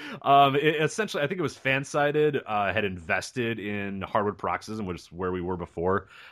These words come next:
I had just, I, and, and I'm not talking, like, this isn't, like, T N A Billy Corgan level investment, which we'll get to here in a little bit. But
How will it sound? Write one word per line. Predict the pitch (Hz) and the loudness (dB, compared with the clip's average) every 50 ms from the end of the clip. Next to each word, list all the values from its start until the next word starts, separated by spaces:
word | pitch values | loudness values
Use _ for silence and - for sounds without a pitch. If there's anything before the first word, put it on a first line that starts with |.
| - - | 0 2
I | 147 139 | 4 4
had | 139 131 156 156 | 6 6 4 2
just, | 165 185 - | 2 0 0
I, | 165 160 165 | 2 2 4
and, | 180 160 165 160 156 | 4 4 2 2 2
and | 139 147 143 | 2 2 2
I'm | 135 | 2
not | 131 120 104 | 2 0 0
talking, | 104 98 98 101 | -2 -4 -6 -8
like, | 90 85 | -10 -8
this | - 131 120 120 | -6 -6 -6 -6
isn't, | 110 107 95 | -6 -6 -6
like, | 95 92 - | -6 -8 -8
T | - - 104 | -8 -8 -6
N | 95 90 | -6 -4
A | 87 87 85 82 76 - _ | -4 -4 -6 -6 -10 -10 _
Billy | - 92 90 | -8 -8 -8
Corgan | - - 90 98 85 80 | -8 -10 -10 -10 -8 -10
level | 80 80 78 82 | -10 -10 -10 -12
investment, | 78 76 80 78 - - 73 | -12 -10 -10 -10 -10 -12 -14
which | 85 - | -12 -10
we'll | 90 87 | -10 -10
get | 90 - | -8 -4
to | 98 | -4
here | 92 90 | -2 -2
in | 90 | -2
a | 92 | -2
little | 85 90 92 | -2 0 2
bit. | 110 104 90 - | 2 2 2 2
But | 110 104 - | 2 0 0